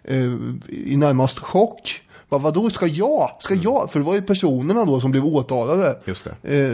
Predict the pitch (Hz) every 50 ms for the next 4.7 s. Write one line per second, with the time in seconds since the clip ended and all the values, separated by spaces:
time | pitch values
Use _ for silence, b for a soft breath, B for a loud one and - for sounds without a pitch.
0 | 113 90 104 131 143 139 135 127 120 135 127 120 113 110 - 123 117 - 90 -
1 | 101 131 - 147 139 135 147 214 190 - 143 131 135 147 156 143 123 117 127 180
2 | 208 - 156 135 127 123 123 117 113 117 B B B B B B - - 170 151
3 | 127 151 175 170 143 131 131 - - - 156 151 - - - - 127 120 117 120
4 | 127 123 120 123 113 - - _ _ - - 107 110 135